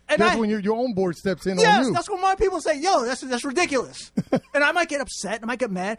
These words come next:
Speaker 1: but I, I'm now, now, now bringing that into the board, um, um, you having that one, you having all of that power to, to, to, to hire individuals that, that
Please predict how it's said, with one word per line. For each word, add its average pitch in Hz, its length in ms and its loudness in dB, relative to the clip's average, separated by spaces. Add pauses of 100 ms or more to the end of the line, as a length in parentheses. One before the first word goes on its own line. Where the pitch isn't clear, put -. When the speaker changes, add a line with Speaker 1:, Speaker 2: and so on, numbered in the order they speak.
(140)
Speaker 1:
but 240 200 0
I, 247 140 -2
I'm 226 160 -6
now, 226 220 -4
now, 220 260 -2
now 202 80 -2
bringing 226 300 -2
that 214 160 -2
into 190 180 -6
the 160 120 -8
board, 202 440 -4 (320)
um, 180 400 -4 (240)
um, 170 320 -6 (160)
you 240 200 0
having 226 280 -4
that 180 160 -4
one, 208 500 -4
you 254 160 0
having 220 320 -6
all 202 200 -2
of 196 60 -6
that 170 180 -6
power 208 420 -4
to, 147 380 -10
to, - 140 -14
to, 143 180 -18
to - 160 -14
hire 208 320 -4
individuals 165 880 -8
that, 143 260 -4 (460)
that 139 200 -6